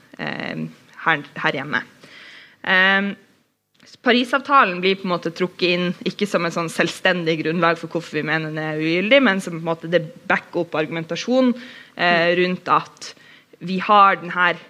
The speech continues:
Speaker 1: kunnskapen om at klimaet vårt er i fare, eh, og Parisavtalen,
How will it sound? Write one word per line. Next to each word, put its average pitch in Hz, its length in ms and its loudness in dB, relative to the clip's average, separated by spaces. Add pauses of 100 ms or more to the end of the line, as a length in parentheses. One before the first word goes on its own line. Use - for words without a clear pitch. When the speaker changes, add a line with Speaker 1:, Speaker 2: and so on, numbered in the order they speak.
(140)
Speaker 1:
kunnskapen 269 720 0
om 202 120 -4
at 185 140 -4
klimaet 196 340 -4
vårt 165 320 -4
er 175 140 0
i - 20 -2
fare, 196 480 2 (500)
eh, 185 220 2
og 185 140 0
Parisavtalen, 202 960 -2